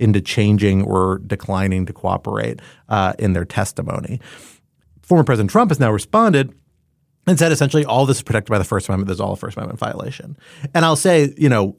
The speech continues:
they're kind of putting the strongest arguments forward and emphasizing the constitutional argument because I think they're clearly signaling we're gonna,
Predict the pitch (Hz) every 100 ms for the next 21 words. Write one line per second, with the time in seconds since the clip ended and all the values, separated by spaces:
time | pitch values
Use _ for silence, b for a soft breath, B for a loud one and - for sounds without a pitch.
0 | - 139 135 180 139 - 156 139 113 104
1 | - 107 123 113 98 107 113 101 - 104
2 | 139 - 107 117 104 131 139 135 139 135
3 | 143 147 151 151 113 123 107 - 113 120
4 | 110 - 123 107 95 98 92 95 95 92